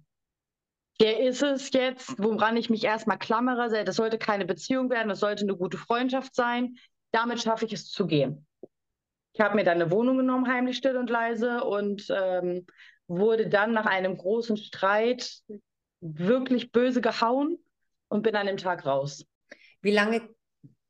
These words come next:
Speaker 2: war die Trennung?
Speaker 1: Drei Monate.
Speaker 2: Drei Monate?
Speaker 1: Auch da war ich schon im Gewaltschutzprogramm,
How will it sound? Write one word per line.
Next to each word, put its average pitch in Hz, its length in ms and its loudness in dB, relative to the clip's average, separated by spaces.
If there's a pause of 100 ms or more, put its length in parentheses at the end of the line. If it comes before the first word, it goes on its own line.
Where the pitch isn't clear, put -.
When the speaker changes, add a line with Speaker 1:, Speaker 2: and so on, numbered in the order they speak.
(340)
Speaker 2:
war 190 140 6
die 185 140 0
Trennung? 135 500 -6 (460)
Speaker 1:
Drei 170 140 0
Monate. 156 320 2 (720)
Speaker 2:
Drei 208 180 4
Monate? 208 560 0 (560)
Speaker 1:
Auch 185 200 2
da 185 260 2
war 202 100 4
ich - 120 -2
schon 208 120 0
im 196 100 0
Gewaltschutzprogramm, 220 1160 0